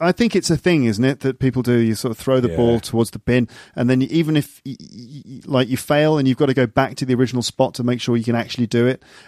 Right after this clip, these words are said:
Speaker 1: and then other people get drawn into it, and then you've got, like,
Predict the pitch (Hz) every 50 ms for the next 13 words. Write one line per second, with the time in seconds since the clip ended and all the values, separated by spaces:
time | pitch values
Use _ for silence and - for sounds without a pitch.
0 | - - 135 147 147 147 156 156 151 151 - 160 156 - 139 123 143 127 113 110
1 | 123 131 127 127 127 127 127 135 139 135 - 143 143 147 - - 117 127 131 127
2 | 127 123 113 - 131 127 123 117 113